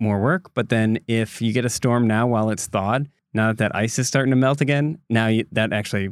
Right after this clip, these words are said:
increases the wave action all over again. So hopefully we don't get any major winds. But then next spring, I would guess, if I'm looking at it right now, I'm guessing next spring I'll be covering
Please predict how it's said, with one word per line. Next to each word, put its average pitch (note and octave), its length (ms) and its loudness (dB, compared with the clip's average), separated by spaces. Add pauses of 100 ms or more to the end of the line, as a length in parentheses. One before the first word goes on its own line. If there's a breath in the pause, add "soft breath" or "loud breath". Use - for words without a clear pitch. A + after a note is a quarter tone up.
(100)
increases A2 440 -4
the F#2+ 100 -4
wave A2 200 0
action B2 320 0
all G#2+ 160 0
over A2+ 220 -2
again. B2 340 0
So G#2 180 -2
hopefully A2 360 0
we G2+ 100 2
don't G2+ 160 0
get G#2 100 -2
any G2 180 0
major G2 300 -2
winds. A2 300 -4 (460)
But G#2 200 0
then A2 220 4
next G#2+ 200 -2
spring, C#3 440 0 (180)
I A2 200 2
would C#3+ 240 0
guess, C3 280 0
if - 220 -4
I'm - 60 -4 (100)
looking E3+ 220 0
at E3 80 0
it C#3+ 40 0
right C#3 140 0
now, A2 320 2
I'm A#2+ 220 2
guessing A#2+ 260 2
next A2 220 -2
spring G#2+ 260 0
I'll G2 80 2
be G2 140 0
covering G#2 460 -2